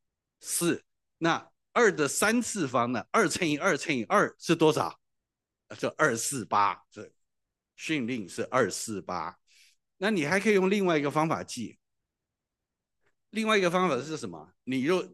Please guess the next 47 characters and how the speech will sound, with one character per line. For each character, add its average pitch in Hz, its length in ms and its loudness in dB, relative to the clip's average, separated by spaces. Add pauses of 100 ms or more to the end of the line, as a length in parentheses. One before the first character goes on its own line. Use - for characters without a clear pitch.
这 214 140 2
个 170 80 -4
是 180 120 2
你 127 180 4
要 131 180 6
做 131 260 2
什 101 120 -10
么， 85 120 -10
你 87 120 -8
要 107 140 0
做 110 220 0
什 92 100 -10
么， 78 80 -12
你 82 80 -10
要 78 140 -12
做 90 180 -6
什 - 120 -14
么。 - 60 -20 (520)
所 - 160 0
以 202 80 4
如 175 240 6
果 147 160 6
说 143 420 0 (1300)
你 131 220 -4
的 127 540 -2 (1040)
爸 175 140 4
爸 139 100 4
妈 123 160 2
妈 120 320 0 (160)
或 143 140 2
者 107 320 -2
你 104 220 -2
的 95 440 -2 (540)
亲 139 260 -2
爱 131 200 0
的 82 240 -6 (120)
太 160 120 2
太 - 280 -6 (460)
告 113 140 -2
诉 117 120 -6
你 90 120 -6
说 87 200 -12
，“你 101 120 -8
要 143 120 -2
做 156 160 -2
这 175 120 0
个。” - 280 -2